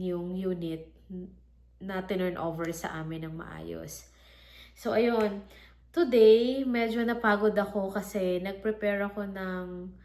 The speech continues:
linis para bukas, kapag nag-audit sila, ay maayos na yung bahay. So, iikot ko kayo ngayon sa bahay kung ano yung mga pin-prepare ko na,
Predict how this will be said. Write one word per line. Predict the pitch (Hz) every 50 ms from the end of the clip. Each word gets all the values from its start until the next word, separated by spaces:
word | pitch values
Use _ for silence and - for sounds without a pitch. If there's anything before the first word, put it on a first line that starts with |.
| - - - - - - -
linis | 226 247 285 311 277 247 220 202 208 214 226 226 - - - - - - - - - - -
para | 214 208 208 208 208 202 190 185
bukas, | 185 240 254 247 - - - 214 190 185 190 190 - -
kapag | - 214 208 - 202 196
nag-audit | 202 196 190 - - 180 185 180 185 180 185 -
sila, | - 185 170 160 156 156 160 156 - - - - - - - -
ay | 208 220 214
maayos | 214 208 196 190 190 185 190 185 190
na | - 185
yung | 180 175 170 175 170
bahay. | 165 156 151 156 160 165 165 170 170 170 165 165 165 - - - - - - - - - -
So, | - -
iikot | 233 247 262 269 269 240 220 269 262 - 294 285 -
ko | - 285 277
kayo | 269 - 269 269 262 254 247
ngayon | 247 240 240 240 233 226
sa | 240 214
bahay | 190 190 190 196 190 185 185
kung | - 202 196 196
ano | 196 196
yung | 196 196 190 185
mga | 180 180 180 180 -
pin-prepare | 185 180 180 175 175 175 175 165 165 170 170
ko | - - 180 170
na, | 170 170 160 160 160 156 160